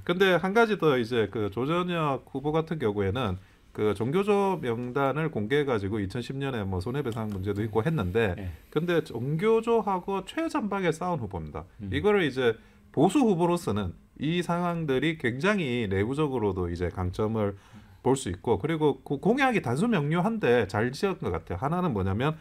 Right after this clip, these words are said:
Speaker 2: 음.
Speaker 1: 학력 진작 그리고 사교육비 경감입니다.
Speaker 2: 음.
Speaker 1: 언제부턴가 학력을 소홀히 하는 분위기가 학교의 어떤 교육 기조처럼 만들어지고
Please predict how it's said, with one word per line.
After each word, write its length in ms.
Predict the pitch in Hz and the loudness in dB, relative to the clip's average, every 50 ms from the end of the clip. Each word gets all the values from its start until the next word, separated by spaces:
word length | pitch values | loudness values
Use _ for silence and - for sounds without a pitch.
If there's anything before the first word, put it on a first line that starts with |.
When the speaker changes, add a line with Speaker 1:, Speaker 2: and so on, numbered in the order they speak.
| - - - | -12 -14 -6
Speaker 2:
음. 40 | 202 | -4
Speaker 1:
학력 320 | 185 196 196 202 202 - - | -2 0 0 0 -2 -2 -4
진작 500 | - 147 139 123 123 151 156 170 170 - | -6 -6 -4 0 0 2 2 0 -2 -2
그리고 260 | - 143 147 156 156 139 | 2 4 4 4 4 0
사교육비 500 | - 151 156 180 196 202 202 - 123 95 | 0 0 0 0 0 -2 -2 -4 -8 -6
경감입니다. 600 | - 85 85 90 101 95 82 78 78 80 82 78 - - - 113 | -4 -4 -2 -2 -2 -2 -2 -4 -6 -8 -8 -8 -8 -14 -18 -16
Speaker 2:
음. 160 | 98 95 92 - - _ _ - - - _ _ - - - - - - - - | -14 -14 -14 -14 -16 _ _ -20 -20 -20 _ _ -20 -20 -20 -20 -20 -18 -6 2
Speaker 1:
언제부턴가 960 | 123 143 180 214 262 226 240 240 - 220 202 190 190 180 175 165 147 139 131 | 4 4 6 6 4 2 2 0 0 0 2 2 2 4 4 4 4 2 2
학력을 600 | 131 185 190 208 214 214 214 202 202 190 170 160 | 0 -2 -2 0 2 0 2 2 2 2 2 2
소홀히 380 | 156 - 208 208 208 208 185 175 | 2 2 2 4 4 4 4 4
하는 240 | 156 143 135 123 117 | 4 2 2 0 -2
분위기가 600 | 113 - 120 123 113 95 95 117 120 110 95 90 | -2 -2 -2 -2 -2 0 0 0 2 2 2 0
학교의 640 | 95 - - - - 151 151 147 147 147 139 131 117 | -2 -4 -8 -6 -2 0 2 2 2 2 0 0 0
어떤 340 | 104 - - - 117 98 92 | -2 -2 -2 -2 -2 -2 -2
교육 300 | 95 101 110 120 120 - | -2 -2 -2 -2 -2 -4
기조처럼 420 | 147 139 147 143 - - 107 87 | -4 -4 -4 -4 -2 -2 -4 -4
만들어지고 800 | 80 76 - 120 - 196 185 147 120 104 92 90 87 85 80 80 | -4 -6 -6 -4 -2 0 -2 -2 -4 -4 -6 -6 -6 -6 -6 -8